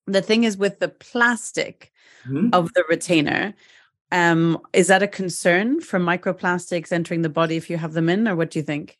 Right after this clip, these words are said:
Speaker 2: I would always say, okay, obviously best would be not, but I get the vanity. And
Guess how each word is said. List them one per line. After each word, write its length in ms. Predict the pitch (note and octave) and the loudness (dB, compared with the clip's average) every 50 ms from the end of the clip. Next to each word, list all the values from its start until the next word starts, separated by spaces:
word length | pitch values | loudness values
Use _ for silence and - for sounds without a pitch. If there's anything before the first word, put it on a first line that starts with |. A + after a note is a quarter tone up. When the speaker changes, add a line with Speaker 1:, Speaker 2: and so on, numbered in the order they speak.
| _ _ _ _ _ _ _ _ _ _ | _ _ _ _ _ _ _ _ _ _
Speaker 2:
I 80 | - D3+ | 0 0
would 120 | F3 F3+ | 2 4
always 340 | E3 D#3+ E3+ F#3 F3+ F3 E3+ | 4 4 6 4 4 2 0
say, 280 | - D#3+ D#3 D3+ D3+ D3 | 2 2 4 4 4 2
okay, 360 | D3 D3 - D#3+ D3+ D3+ - - - _ _ _ | 2 0 2 2 2 2 -2 -12 -20 _ _ _
obviously 460 | - D#3 D#3+ D#3+ D#3+ C#3+ C#3 C#3+ C#3 C3 - | 4 4 4 6 4 2 4 2 2 2 0
best 320 | - A#2+ B2+ - - - | -2 -4 -4 -4 -6 -8
would 100 | B2+ A2+ | -10 -8
be 140 | - A#2+ A#2 | -4 -4 -2
not, 360 | A#2 B2+ C3+ D#3 F3+ - - _ _ _ _ _ _ _ _ _ _ _ _ | 0 2 2 0 0 -4 -12 _ _ _ _ _ _ _ _ _ _ _ _
but 100 | - C3+ | -2 2
I 80 | C#3 C3+ | 2 2
get 240 | B2+ C#3+ D#3 D#3 - | 4 2 0 2 2
the 80 | C#3 | 0
vanity. 680 | B2+ A#2 C3+ C#3+ D#3 D#3+ E3+ E3+ D#3 E3 E3+ E3+ E3 | 0 0 -2 -2 -2 -2 -4 -4 -4 -2 -2 -2 -2
And 440 | - - C3+ C3+ C3 C3+ C3 B2+ - | -2 -4 -6 -6 -6 -6 -10 -12 -14